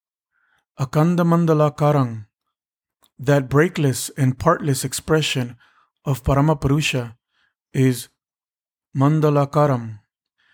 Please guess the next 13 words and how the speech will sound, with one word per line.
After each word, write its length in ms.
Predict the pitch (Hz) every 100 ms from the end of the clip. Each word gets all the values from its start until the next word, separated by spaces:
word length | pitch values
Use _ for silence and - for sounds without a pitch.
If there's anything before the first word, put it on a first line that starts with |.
| _ _ -
And 220 | 139 135
Vyaptang 540 | 143 160 - 175 175
Yena 340 | 151 147 151 143
Characharam, 880 | - 143 143 - 139 151 143 123 - _ _ _ _ _
the 120 | 151 135
Parama 400 | 139 139 170 160
Purusha, 580 | 156 170 - 131 110 _ _ _ _
having 320 | 147 147 151
this 180 | 151 -
type 320 | 156 156 151
of 240 | 131 113
quinquelemental 800 | - 170 151 156 151 147 147 143
expression 720 | 131 - - 151 - 135 117